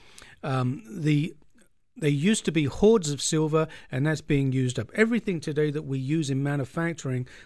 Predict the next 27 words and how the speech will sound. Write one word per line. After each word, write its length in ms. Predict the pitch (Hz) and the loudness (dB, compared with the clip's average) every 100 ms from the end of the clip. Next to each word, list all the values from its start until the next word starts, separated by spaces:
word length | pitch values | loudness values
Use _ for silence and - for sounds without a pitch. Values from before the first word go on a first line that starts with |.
| - | -2
whether 240 | 151 147 | 0 2
it's 120 | 143 | -2
cell 260 | - 170 175 | 0 2 2
phones, 360 | 180 175 170 143 | 2 2 2 2
whether 220 | 143 143 | 2 0
it's 100 | 135 | -2
flat 300 | - 160 - | -2 -2 -2
screen 320 | - 156 151 | 0 0 0
T 200 | 160 143 | 0 0
Vs, 380 | 143 147 143 - - - - - | 2 2 0 -4 -16 -20 -20 -12
uh, 160 | 135 131 | -4 -2
whether 280 | 127 160 143 | 2 2 2
it's 140 | 139 | 0
solar, 520 | - 175 170 160 156 - - - - | 2 4 4 4 2 -2 -14 -20 -12
uh, 200 | 156 135 | -6 -4
panels, 500 | 123 170 156 151 143 - _ - | 2 2 4 2 -2 -8 _ -4
all 180 | 156 | -4
take 300 | 165 160 147 | 0 0 0
silver, 400 | - - 151 143 | 0 2 4 2
and 180 | 147 127 | -2 -4
it's 120 | 123 | -6
being 320 | - 147 135 139 | -2 0 0 0
used 240 | 151 151 | 0 0
at 100 | 127 | -2
an 140 | 120 | -2
incredible 520 | 120 113 180 196 170 147 | -4 -2 -2 0 -2 0
rate. 300 | 135 139 | 2 0